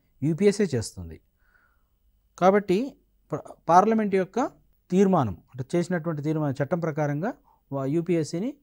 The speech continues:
ఇతరత్ర ఒక చేయమని కూడా వాళ్ళు కోరవచ్చు.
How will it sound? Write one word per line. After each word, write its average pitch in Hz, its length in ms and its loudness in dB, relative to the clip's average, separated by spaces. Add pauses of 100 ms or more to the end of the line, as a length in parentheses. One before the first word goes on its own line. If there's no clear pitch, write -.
(300)
ఇతరత్ర 165 760 0 (680)
ఒక 120 460 -2 (120)
చేయమని 139 320 2
కూడా 165 240 -4 (240)
వాళ్ళు 135 420 -6
కోరవచ్చు. 98 540 -6